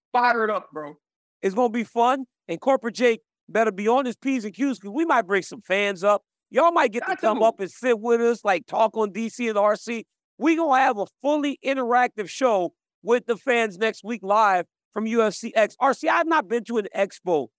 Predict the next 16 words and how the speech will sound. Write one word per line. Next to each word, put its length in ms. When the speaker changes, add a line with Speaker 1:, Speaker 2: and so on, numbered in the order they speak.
Speaker 2:
in 280
many, 220
many 260
years, 460
so 140
I'm 160
really 300
excited 360
about 320
getting 300
back 240
out 200
there 120
with 120
the 80
fans 500